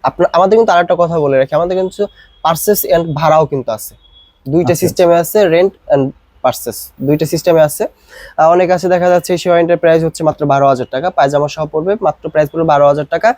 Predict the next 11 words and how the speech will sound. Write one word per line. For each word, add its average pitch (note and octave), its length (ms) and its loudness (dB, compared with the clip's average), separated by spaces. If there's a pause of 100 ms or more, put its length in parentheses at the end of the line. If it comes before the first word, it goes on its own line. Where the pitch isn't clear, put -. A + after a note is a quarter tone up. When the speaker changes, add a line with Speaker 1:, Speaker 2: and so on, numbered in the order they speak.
(420)
Speaker 1:
আর D#3+ 280 2 (140)
এটা E3+ 180 0
হচ্ছে F#3+ 220 -4
ভাই G3 100 4
মেকিং E3 340 0
কিন্তু G3+ 240 0
আমাদের E3 240 2
এখানের, A2 300 -10
Speaker 2:
আচ্ছা। - 640 -18
Speaker 1:
কাপড় F#3 360 2
ইন্ডিয়ান G3 260 4